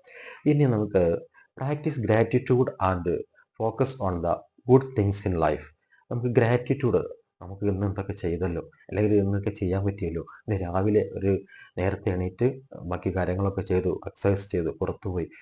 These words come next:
അപ്പൊ നല്ലൊരു ഹാപ്പിനെസ് ഉണ്ടാവും. അപ്പൊ നമുക്ക് ഇത്ര സമയം കൊണ്ട് രാവിലെ എല്ലാവരും ഉണർന്ന് എണീക്കുന്നതിന് മുമ്പായിട്ടുള്ള സമയത്ത് അഞ്ച് മണിക്ക്, അഞ്ചരക്കൊക്കെ എണീക്കുന്ന ആളുകൾക്ക് ഒരുപാട് സമയമുണ്ട്. അവർ എട്ട് മണി, ഒമ്പത് മണിയൊക്കെ ആകുമ്പോഴേക്കും അവർ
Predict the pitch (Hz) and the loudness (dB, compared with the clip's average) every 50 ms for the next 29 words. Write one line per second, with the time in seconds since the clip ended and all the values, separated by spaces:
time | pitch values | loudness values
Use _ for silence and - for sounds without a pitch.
0 | - - - 156 - - 170 170 165 160 139 - - 107 101 98 101 - 95 92 | -20 -20 -20 -14 -8 -6 -4 -2 -2 -2 -2 -2 -4 -4 -4 -4 -4 -4 -4 -4
1 | - - 90 80 - 71 - - - - 113 104 107 113 - 139 135 139 - - | -4 -4 -6 -2 -2 0 -2 -2 -2 -4 -4 -4 -4 -2 0 0 0 2 2 -2
2 | 156 - - 113 107 104 101 107 98 95 92 90 90 98 113 123 131 127 131 - | -2 0 -2 -2 0 0 0 2 2 2 2 2 2 2 2 2 0 -2 -2 -6
3 | - - 80 87 98 98 101 107 107 113 101 95 95 98 101 107 104 101 98 101 | -12 -10 -6 -2 0 0 2 2 0 0 0 0 0 0 0 0 0 -2 -2 -2
4 | 92 95 98 98 98 90 90 87 87 85 87 - - 80 82 - - - 78 78 | -4 -4 -4 -4 -4 -6 -6 -6 -4 -4 -6 -6 -6 -8 -8 -8 -8 -8 -8 -6
5 | 73 71 - - - - - _ - - - _ _ - 87 90 82 92 92 101 | -6 -8 -4 -6 -6 -6 -6 _ -20 -20 -20 _ _ -16 -14 -10 -8 -4 -2 0
6 | 101 98 98 - 98 95 101 98 107 95 92 107 101 98 92 92 92 90 - 98 | -2 -2 -2 -4 -4 -2 0 2 0 2 4 2 2 2 2 0 -2 -4 -4 -4
7 | 98 95 90 90 90 87 - - - 76 73 - _ _ - - - - - 123 | -4 -2 -2 -2 -4 -6 -8 -6 -8 -8 -8 -8 _ _ -20 -20 -14 -6 -4 -2
8 | 120 139 147 135 139 - 113 104 101 110 117 113 98 98 90 90 90 92 - - | 0 0 0 -2 -2 -6 -6 -4 -2 0 0 0 0 -2 -2 -2 -2 -2 -4 -4
9 | - 92 92 92 95 92 90 90 92 95 95 92 95 92 - 90 90 90 92 92 | -6 -6 -4 -4 -4 -4 -4 -4 -6 -6 -4 -6 -6 -4 -4 -4 -2 -2 -2 -2
10 | 90 - 90 87 90 90 | -2 -4 -6 -4 -4 -2